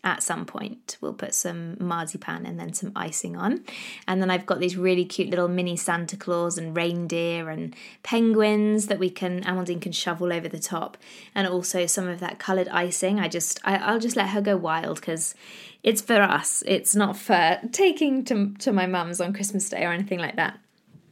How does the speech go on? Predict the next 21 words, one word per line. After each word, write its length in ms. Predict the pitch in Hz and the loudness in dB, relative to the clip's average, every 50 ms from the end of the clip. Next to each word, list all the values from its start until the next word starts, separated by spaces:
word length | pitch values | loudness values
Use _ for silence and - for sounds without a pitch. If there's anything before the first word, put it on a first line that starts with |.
| _ - - _ _ - - | _ -20 -20 _ _ -10 -4
So, 300 | - - - 196 175 185 202 - - - - - - - - - | -2 2 4 4 2 2 -2 -8 -16 -16 -16 -16 -18 -18 -4 2
no 120 | 320 349 | 4 6
one 140 | 370 370 370 | 6 6 4
to 120 | 370 311 | 4 2
impress. 540 | 370 370 339 320 269 247 262 311 294 - - 330 277 - - - - - 254 269 269 | 2 4 6 6 6 8 8 6 4 2 0 -2 -2 -2 -6 -10 -4 0 0 0 0
<laughs> 500 | - - 302 311 294 - 339 349 302 - | 0 0 0 0 0 0 -2 -2 -2 -2
Just, 440 | - - 208 - 330 311 - - - - - - - - - - | 2 4 4 4 4 2 -2 -8 -12 -12 -10 -10 -10 -10 -12 -4
just 300 | - - 330 359 339 - - | 2 4 4 4 4 2 2
us 320 | - 320 311 311 302 - | 4 4 4 4 2 0
to 80 | - 359 | 0 2
eat 260 | - 294 277 277 285 | 4 4 4 4 6
it. 220 | 285 262 262 - - - - - - - - | 6 4 4 2 -2 -10 -16 -18 -16 -2 0
In 120 | 240 240 | 2 4
fact, 220 | 247 247 - 226 | 4 4 2 4
probably 460 | - - 277 240 247 233 233 240 240 226 | 2 2 4 4 4 2 4 4 4 4
just 220 | 233 220 208 - | 4 2 2 4
me 180 | 220 214 208 196 | 4 4 6 4
to 100 | 202 196 | 2 0
eat 260 | - 170 165 156 - | -2 -4 -4 -4 -4
it 140 | 156 156 - | -6 -6 -8
because 460 | - - - 180 170 165 160 - - | -8 -6 -4 -4 -2 -2 -2 -2 -2